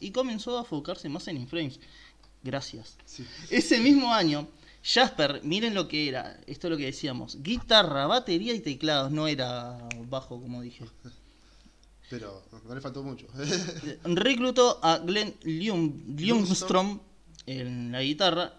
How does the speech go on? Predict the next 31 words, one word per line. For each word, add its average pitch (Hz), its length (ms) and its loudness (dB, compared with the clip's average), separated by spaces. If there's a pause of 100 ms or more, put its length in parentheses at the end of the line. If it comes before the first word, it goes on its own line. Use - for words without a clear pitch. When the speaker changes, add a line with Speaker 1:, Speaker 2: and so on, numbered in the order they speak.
Speaker 1:
y, 165 300 -2 (140)
eh, 131 360 -10 (120)
Johan 175 440 0 (260)
Larsen 143 580 -6 (640)
en 139 140 -6
el 139 140 -6
bajo, - 280 -10 (540)
para 302 220 8
así 311 180 4
tomar 254 420 0 (180)
la 302 280 2
primera 254 320 0
alineación 262 460 -2
oficial 247 340 -4
de 185 180 -4
In 208 200 -4
Flames. 160 500 -8 (400)
El 302 240 2
trío 214 360 2
grabó 214 340 0
un 262 200 -2
tema 233 300 -4
de 180 80 -2
tres - 220 -6
canciones 180 640 -6
y 226 100 -4
lo 262 140 -4
envió 233 480 -4 (420)
a 131 180 -2
la 131 200 2
hora 135 360 2